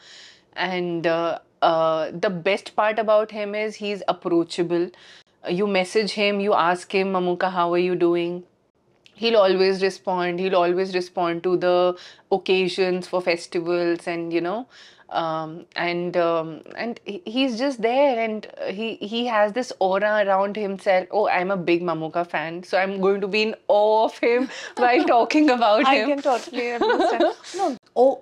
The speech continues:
Speaker 2: whoever has met him has this much of things to say. That's the reason
Speaker 1: Yeah.
Speaker 2: I said I could make a memoir of
Speaker 1: Yeah.
Speaker 2: how many testimonials
Speaker 1: He's
Speaker 2: are
Speaker 1: so
Speaker 2: there.
Speaker 1: adorable. He's so nice. He's such a gentleman, and, uh,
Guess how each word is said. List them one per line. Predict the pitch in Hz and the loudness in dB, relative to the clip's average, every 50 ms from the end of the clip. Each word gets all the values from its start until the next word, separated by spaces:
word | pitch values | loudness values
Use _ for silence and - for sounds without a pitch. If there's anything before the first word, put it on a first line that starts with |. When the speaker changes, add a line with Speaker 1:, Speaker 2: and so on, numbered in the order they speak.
| - - - | -12 -6 -2
Speaker 2:
whoever | 302 294 294 302 302 294 | 0 0 2 2 2 2
has | 294 254 247 214 | 2 2 0 0
met | 220 220 208 202 - | -4 -8 -8 -8 -8
him | - 240 226 226 - - | -10 -10 -10 -12 -12 -12
has | 214 214 220 196 | -12 -12 -10 -10
this | 185 208 220 - - - - _ _ _ _ | -10 -10 -10 -12 -16 -20 -20 _ _ _ _
much | 226 226 226 220 | -6 -6 -4 -4
of | 247 247 247 | -4 -6 -6
things | 233 214 214 208 - | -8 -10 -10 -12 -12
to | - 214 | -12 -10
say. | - 214 185 | -8 -4 -4
That's | 185 202 185 | -2 0 2
the | 196 | 2
reason | 196 196 185 185 | 2 4 4 4
Speaker 1:
Yeah. | 262 | 4
Speaker 2:
I | 254 | 4
said | 247 262 | 6 4
I | 240 220 | 4 4
could | - 269 | 2 -2
make | 240 240 233 | -2 -2 -2
a | 254 | -2
memoir | 247 233 214 202 208 208 214 214 | -2 -2 -2 -2 -2 -2 0 0
of | 208 214 208 - - 143 | 0 -2 -2 -4 -8 -8
Speaker 1:
Yeah. | 180 185 180 180 | -8 -6 -4 0
Speaker 2:
how | 202 220 226 | 0 0 2
many | 226 233 240 247 254 254 - _ _ _ _ _ - - | 0 -2 -2 -2 -4 -4 -6 _ _ _ _ _ -8 -4
testimonials | - 226 247 - - 220 220 226 220 269 285 302 | -2 -2 -2 -2 -6 -6 -4 -2 0 2 2 4
Speaker 1:
He's | 302 | 2
Speaker 2:
are | - 214 | 2 0
Speaker 1:
so | 208 311 285 294 302 | 2 2 2 4 4
Speaker 2:
there. | 302 294 269 | 4 2 2
Speaker 1:
adorable. | 233 247 240 233 233 240 233 214 226 233 | 4 4 4 4 4 2 0 -2 -2 -4
He's | 233 240 240 247 - - | -2 -2 -4 -6 -4 -2
so | 247 247 | 0 0
nice. | 247 233 220 208 196 196 196 196 202 214 214 - | 0 0 0 0 2 2 2 0 0 -2 -4 -6
He's | - 220 214 214 - | -6 -6 -6 -6 -8
such | - - - 214 196 196 - | -12 -4 0 0 0 2 2
a | - 220 | 0 0
gentleman, | 190 190 190 185 175 175 180 196 196 190 190 185 180 180 180 185 185 196 185 | 2 2 2 2 0 0 -2 -4 -4 -2 -2 -2 0 0 0 -2 -4 -6 -6
and, | - 170 185 185 185 190 180 190 | -4 -4 -4 -4 -6 -6 -2 0
uh, | 185 180 175 170 | 2 2 2 0